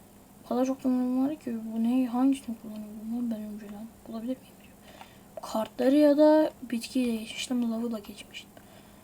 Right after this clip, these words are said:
Olan zamanında kemiği de geçmiştim. Kristal büyücü. Ha, yok. Şu kan tanrısından sonra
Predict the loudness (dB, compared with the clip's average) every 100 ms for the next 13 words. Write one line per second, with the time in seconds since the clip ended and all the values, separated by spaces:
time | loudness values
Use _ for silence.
0 | -20 -20 -20 -14 -2 2 2 0 -4 -4
1 | -4 -6 -2 2 4 4 2 -2 -8 -12
2 | -12 -8 -8 -8 -12 -12 -10 -10 -10 -10
3 | -8 -10 -10 -12 -12 -14 -20 -20 -20 -10
4 | 0 4 4 2 -8 -20 -20 -20 -20 -16
5 | -12 2 4 6 6 6 2 2 0 0
6 | 2 4 4 2